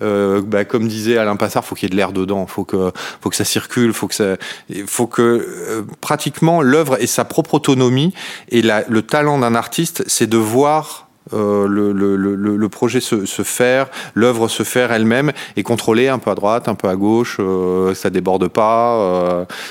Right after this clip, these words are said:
un peu d'acidité, un peu d'amertume, on monte le truc et puis tout d'un coup on va tout renverser. On va se mettre en péril sur, euh,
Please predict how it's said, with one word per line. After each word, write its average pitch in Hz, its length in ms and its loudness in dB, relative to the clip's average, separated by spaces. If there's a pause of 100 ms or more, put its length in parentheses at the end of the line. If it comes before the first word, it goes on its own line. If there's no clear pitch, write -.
(140)
un 110 100 0
peu 98 140 -2
d'acidité, 98 580 0
un 117 80 2
peu 113 140 0
d'amertume, 104 680 0
on 104 100 0
monte 110 420 0
le 98 180 0
truc 151 360 0 (240)
et 107 60 -2
puis - 120 -8
tout 139 100 -2
d'un 135 120 2
coup 131 160 -2
on 139 40 2
va - 120 2
tout - 180 -4
renverser. 131 540 0 (460)
On 104 40 -4
va 101 120 0
se - 140 -4
mettre 123 160 -2
en 123 80 0
péril 120 460 0 (180)
sur, 117 500 -2
euh, 98 240 4